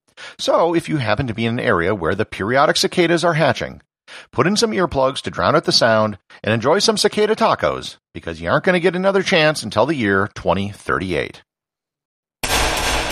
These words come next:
The associate producer of Everything Everywhere Daily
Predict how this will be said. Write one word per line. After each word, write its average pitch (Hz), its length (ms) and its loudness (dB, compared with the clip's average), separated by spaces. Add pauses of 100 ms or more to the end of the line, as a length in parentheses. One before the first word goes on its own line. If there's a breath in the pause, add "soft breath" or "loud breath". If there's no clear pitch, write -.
(2250)
The 101 120 0
associate 175 420 0
producer 117 400 2
of 78 100 -4
Everything 135 380 2
Everywhere 110 320 2
Daily 160 420 -2